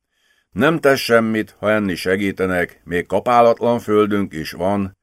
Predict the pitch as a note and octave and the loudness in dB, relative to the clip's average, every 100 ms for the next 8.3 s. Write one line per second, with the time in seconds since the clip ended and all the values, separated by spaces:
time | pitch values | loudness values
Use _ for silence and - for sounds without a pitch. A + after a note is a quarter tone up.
0 | _ _ - C3 C#3 A#2 A2 A2+ A2+ A2 | _ _ -2 0 2 4 4 4 2 2
1 | G2 G2 D#2 - G2 G#2 F#2+ E2+ C2 D2 | 0 0 -2 -6 -6 -2 0 -2 -4 -6
2 | D2+ C2 A#1+ F2 A#2 - _ _ _ _ | -6 -8 -14 -14 -14 -16 _ _ _ _
3 | _ _ _ _ _ _ _ _ _ E2+ | _ _ _ _ _ _ _ _ _ 0
4 | F#2+ D3 D#3 C#3 B2+ C3 A2+ A2+ A#2 - | 0 4 2 4 2 2 2 0 -2 -2
5 | A2 G#2+ G#2+ G#2 G#2+ G2 G2 G2+ F#2 G2 | 2 4 4 2 0 0 0 0 0 -6
6 | F#2+ G2 G2 F2+ F#2 F#2 F2+ - D#2 D2 | -6 -4 -2 2 2 2 -4 -6 -6 -6
7 | - A2 A2 G#2+ G2 F#2 F2+ F2 E2+ E2 | -6 -6 -2 2 4 4 -2 -2 -2 -2
8 | - E2 D#2 | -2 -4 -4